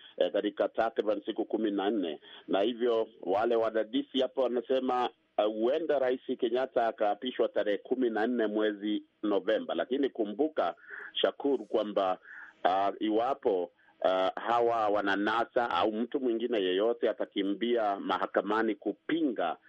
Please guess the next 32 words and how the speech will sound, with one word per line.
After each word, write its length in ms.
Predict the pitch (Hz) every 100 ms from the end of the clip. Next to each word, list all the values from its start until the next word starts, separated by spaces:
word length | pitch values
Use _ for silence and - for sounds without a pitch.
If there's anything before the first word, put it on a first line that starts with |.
| - -
ah, 220 | 85 90
uchaguzi 540 | 98 104 98 110 101
wa 180 | 101 92
rais, 340 | 104 110 - 98
basi 480 | 98 - 92 90
hayo 280 | 85 113 113
yote 400 | 107 110 - 98
huenda, 760 | 95 95 95 107 107 104 95 90 - - -
ah, 220 | - 87
yakabadilika, 1080 | 92 92 95 95 90 95 104 101 - 90 87 -
ah, 120 | 90
kwa 220 | - 90
sababu 380 | 95 98 98 92
ya 260 | 90 85 - 87
jinsi 400 | 104 107 - 98
ambavyo 420 | 87 90 95 90
mikakati, 720 | 90 - 87 107 101 - 92 - - -
eh, 220 | 101 90
ya, 380 | 92 87 85 -
ah, 100 | 87
kisiasa 640 | - 92 - 98 98 92
ilivyo 500 | 90 90 101 82 85
na 160 | 85 82
vile 220 | 82 90
vile 220 | 87 87 85
katiba, 520 | 95 - 101 87 82
mikakati 540 | 85 87 - 90 -
ya 60 | 87
kikatiba 580 | - 92 - 95 82 78
hapa 280 | 82 85
nchini 320 | 78 - 73 76
Kenya. 380 | 85 71 69